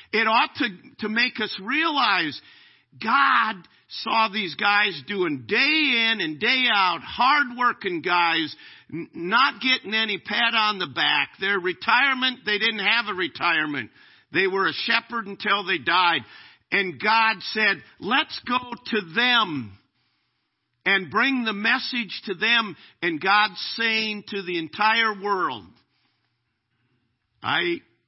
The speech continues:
care about everyone." That, humanly speaking, we may think of as the lowest. They were an,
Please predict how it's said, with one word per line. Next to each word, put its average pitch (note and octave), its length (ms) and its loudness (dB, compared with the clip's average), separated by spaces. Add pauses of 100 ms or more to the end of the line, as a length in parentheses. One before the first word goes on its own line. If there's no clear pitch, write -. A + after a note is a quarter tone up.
(120)
care D3 680 -2
about A2 500 -6 (280)
everyone." A2+ 840 -8 (1700)
That, F3 260 0 (500)
humanly A3 640 -2
speaking, C#3+ 840 -8 (1400)
we E3 240 2
may E3 260 -2 (120)
think D3+ 280 -6
of C3 220 -6 (100)
as C3 400 -2
the C3 60 -8
lowest. B2 760 -8 (800)
They F3 280 -2 (140)
were G#3+ 380 2
an, D3 280 -2